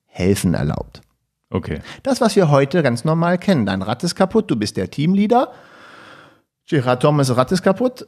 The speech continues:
Speaker 1: dann kriegt er das Rad vom Teamkollegen, bevor das Auto kommt. Das
Speaker 2: Mhm.
Speaker 1: war dann der nächste Punkt. Du hast eine National-, die französische Nationalmannschaft, der, der eine, der Führende hat, äh, ein kaputtes Rad,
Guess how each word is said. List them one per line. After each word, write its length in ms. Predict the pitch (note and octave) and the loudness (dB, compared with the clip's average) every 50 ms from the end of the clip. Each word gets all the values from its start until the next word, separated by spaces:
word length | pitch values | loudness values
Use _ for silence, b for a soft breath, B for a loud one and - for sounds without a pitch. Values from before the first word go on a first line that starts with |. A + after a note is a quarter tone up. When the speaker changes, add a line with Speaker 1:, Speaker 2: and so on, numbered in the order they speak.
| _ _ | _ _
Speaker 1:
dann 140 | D3+ C#3+ | -2 -2
kriegt 240 | C3+ - D3+ D3 - | 2 2 0 2 2
er 80 | - C3+ | 0 0
das 160 | C3+ C3 C#3+ | 0 0 0
Rad 140 | C#3 C#3 - | -2 -4 -2
vom 180 | - E3 E3 | -2 -2 -2
Teamkollegen, 500 | - A#3 C4 D4+ - C#3 A2+ G#2 G2 G2+ | 0 0 -2 0 0 0 2 2 0 0
bevor 280 | F#2+ F#2+ F#2 - G#2 G2 | -2 -2 -2 -2 0 0
das 140 | F#2+ F#2+ - | 0 -2 -4
Auto 260 | - F#2 E2+ E2+ E2 | -4 -6 -6 -6 -8
kommt. 280 | - - - D#2+ - - - | -8 -8 -8 -8 -12 -10 -4
Das 240 | C3 F#3 G3+ E3+ F2 | -2 0 0 0 0
Speaker 2:
Mhm. 60 | - | 0
Speaker 1:
war 160 | F3 D#3+ D3 | 0 0 0
dann 180 | D3+ D3 D3 C#3+ | 0 0 0 2
der 140 | C3+ A#2+ | 2 2
nächste 400 | A2+ G#2+ A2 C3+ E3 - - - | 2 4 2 2 0 0 -2 -4
Punkt. 340 | F3+ - A3 A3+ A#3+ B3+ - | -2 0 0 2 2 0 0
Du 80 | D3+ B2 | -2 -2
hast 260 | A2 A2+ A2 - - | -2 -2 -4 -4 -4
eine 80 | A2 G2+ | -2 -2
National-, 800 | G2 G2 G2 - G#2+ F#2+ F#2 G2+ C3 D#3+ F3 F3+ - - - | -2 -2 -2 -2 -2 -2 0 0 0 0 -2 -2 -4 -10 -12
die 80 | F#2+ G2 | -12 -8
französische 540 | - G2+ G2 F#2+ - A2 G#2 G2+ F#2+ - - | -6 -6 -4 -4 -4 -4 -4 -4 -6 -6 -6
Nationalmannschaft, 1000 | F2+ E2+ - D#2+ D#2+ E2 G2 D3+ F3 G3 G3 - A3 A#3+ A#3+ - - - _ _ _ _ _ | -8 -8 -8 -8 -6 -4 -2 -2 -2 -2 -2 -2 -2 -4 -4 -8 -16 -20 _ _ _ _ _
der, 380 | G#3+ G#3 G3+ G3+ F#3+ F#3+ - - _ _ _ _ _ _ _ _ | -4 -2 -2 -2 -4 -6 -8 -12 _ _ _ _ _ _ _ _
der 200 | - D#2 - - | -8 -8 -6 -4
eine, 260 | G2+ A2+ C3 C#3+ C#3 | -2 0 4 4 4
der 200 | B2 A#2 A2+ G#2+ | 4 4 2 2
Führende 800 | G2+ - - C#3 D#3 D#3+ E3+ E3+ E3+ F3 F3 F3+ F#3+ F#3+ F#3+ - - | 0 0 2 2 4 4 4 2 2 4 4 4 2 2 -2 -8 -12
hat, 360 | - C3+ B2 A#2+ - - - | -4 -2 -2 -2 -4 -10 -12
äh, 180 | - - A2+ G#2 | -6 -4 -4 -2
ein 100 | E2 G#2 | -2 0
kaputtes 460 | - B2 A2 A2+ A#2+ - A2+ G2+ A2 | 0 0 0 0 0 -2 -2 0 2
Rad, 340 | A#2+ E3 A3 - - - - | 2 2 0 0 -6 -16 -20